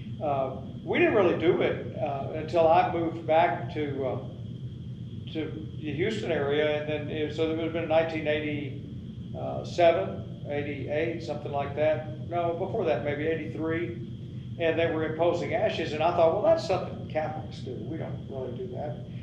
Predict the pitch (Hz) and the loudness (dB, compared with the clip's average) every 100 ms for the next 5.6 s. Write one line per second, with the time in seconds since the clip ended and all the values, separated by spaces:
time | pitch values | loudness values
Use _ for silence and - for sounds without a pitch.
0 | - 175 175 185 196 196 190 208 262 - | -6 -2 0 4 4 4 6 6 6 2
1 | 156 131 156 151 175 175 - 175 160 139 | -2 -2 -2 2 4 4 4 2 2 0
2 | 185 190 151 147 175 170 156 190 190 160 | 0 2 0 4 4 6 6 6 4 4
3 | 160 165 - - - 185 185 156 160 190 | 6 6 2 -8 -6 -2 -2 0 0 0
4 | 165 147 170 247 196 151 180 165 175 185 | 0 0 2 4 4 4 2 0 0 0
5 | 185 - - - - | 0 -2 -6 -8 -10